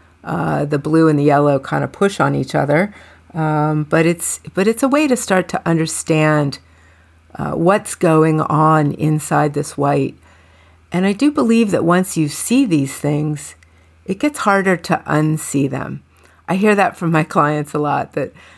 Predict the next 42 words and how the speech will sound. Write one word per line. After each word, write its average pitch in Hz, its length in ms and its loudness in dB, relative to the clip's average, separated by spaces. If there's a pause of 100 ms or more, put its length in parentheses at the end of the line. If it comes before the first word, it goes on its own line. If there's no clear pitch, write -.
(300)
after 170 320 2
a 165 60 2
consult, 160 720 0 (380)
you 180 120 -4
know, 156 200 4
I 151 180 2
will 165 140 2
sort 170 220 0
of 151 80 0
open 175 320 0
their 151 160 2
eyes 160 340 2
to 165 80 -6
certain 147 340 -4
things, 147 380 -2
certain - 300 -6
aspects 147 480 -4
of 139 100 -10
colors, 151 640 0 (260)
things 180 240 -2
to 170 100 -4
be 151 120 2
aware 151 360 4
of, 147 240 0
things - 280 -6
to 151 60 -4
look 147 200 -2
out 139 200 0
for. 147 380 -2 (400)
And 185 140 0
all 208 240 4
of 220 80 0
a 240 60 2
sudden, 175 280 0
they're 156 140 2
seeing 165 340 0
it 147 80 2
everywhere 147 460 0
in 139 80 -4
their 135 160 -2
lives. 135 360 -2
So 156 380 -2